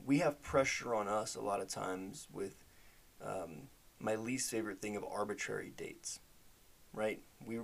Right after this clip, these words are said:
we have a business to, to move forward, and revenue typically works on a yearly basis, so we understand time constraints. But it's software,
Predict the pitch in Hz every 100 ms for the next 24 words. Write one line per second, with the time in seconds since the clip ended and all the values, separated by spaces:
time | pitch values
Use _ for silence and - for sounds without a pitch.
0 | - 113 117 113 120 165 151 156 - -
1 | - - 107 - - 120 131 135 - 117
2 | 113 113 - - - - - - - -
3 | - - - - - - - - 110 110
4 | 110 110 120 110 107 117 - 107 104 101
5 | - 95 101 101 98 95 104 101 - 95
6 | - 98 110 - - 95 82 - - -
7 | - - - - - - - - - -
8 | - - - - - 151 151 - - -
9 | - - -